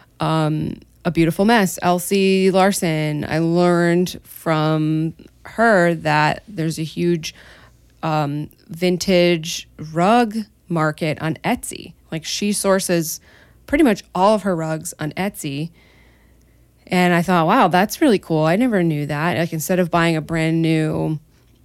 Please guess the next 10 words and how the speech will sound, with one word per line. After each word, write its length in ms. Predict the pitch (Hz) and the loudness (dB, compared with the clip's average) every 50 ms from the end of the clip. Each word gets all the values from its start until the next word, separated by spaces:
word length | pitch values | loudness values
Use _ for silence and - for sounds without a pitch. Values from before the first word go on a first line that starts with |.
| _ _ _ _ - | _ _ _ _ -16
rug 580 | 156 165 170 165 165 165 165 165 165 160 156 | -6 0 2 4 4 4 4 4 2 0 -2
that 320 | 160 160 156 151 147 - - | 0 2 2 2 0 -2 -4
is 160 | 165 160 156 | -6 -4 -2
made 360 | 165 160 156 160 160 160 156 - | -2 0 0 0 0 0 -2 -4
from 440 | - 165 156 156 160 156 156 156 156 | -2 -2 0 0 0 -2 -4 -4 -6
plastic, 800 | - - 160 175 165 156 - - 123 143 170 170 - - - - | -2 0 0 0 0 -2 -6 -8 -8 -8 -8 -10 -12 -20 -20 -10
basically, 600 | - 160 170 - 151 - - - 143 151 170 165 - _ _ _ _ _ _ _ _ _ _ _ _ _ _ - - _ - - - _ - | -8 -8 -6 -6 -8 -12 -10 -8 -6 -6 -6 -8 -10 _ _ _ _ _ _ _ _ _ _ _ _ _ _ -20 -20 _ -20 -20 -20 _ -10
why 300 | 175 170 165 165 175 180 | -6 -2 0 2 2 2
not 300 | 180 170 170 170 170 - | 2 2 0 -2 -2 -2
buy 580 | 170 160 160 160 160 160 160 160 165 170 165 | -2 -2 0 -2 -2 -2 -2 -2 -2 -4 -6